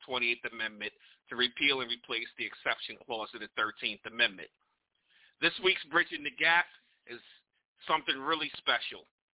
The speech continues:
So we have Eric Hirschthal, who's the author of The Science of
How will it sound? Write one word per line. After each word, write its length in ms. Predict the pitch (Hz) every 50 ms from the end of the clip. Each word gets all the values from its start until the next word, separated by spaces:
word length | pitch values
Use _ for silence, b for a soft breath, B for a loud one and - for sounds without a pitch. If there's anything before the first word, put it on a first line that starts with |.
| _ _ _ _ _ _ _ _ _ _ _ _ _ _ _ _ - - - - - -
So 300 | 165 143 143 135 127 117 - -
we 160 | 139 170 208 196
have 400 | 202 185 165 143 139 135 131 127 - - _ _ _ _ _ _ _ _ _ _ _ _ _ _ _ _ - 151
Eric 320 | 170 190 202 226 220 - - - -
Hirschthal, 720 | 214 214 202 - - - - - 131 123 107 110 117 127 - _ _ _ _ _ _ _ _ _ _ _ -
who's 240 | 151 147 143 127 127
the 160 | 123 139 139
author 480 | - 151 160 175 185 175 - 180 151 -
of 400 | 135 131 131 127 123 123 123 131 - - - - _ _ _ _ _ _ _ _ _ _ _ -
The 80 | 143 135 - - -
Science 400 | 190 175 170 156 151 151 151 - - - -
of 80 | 131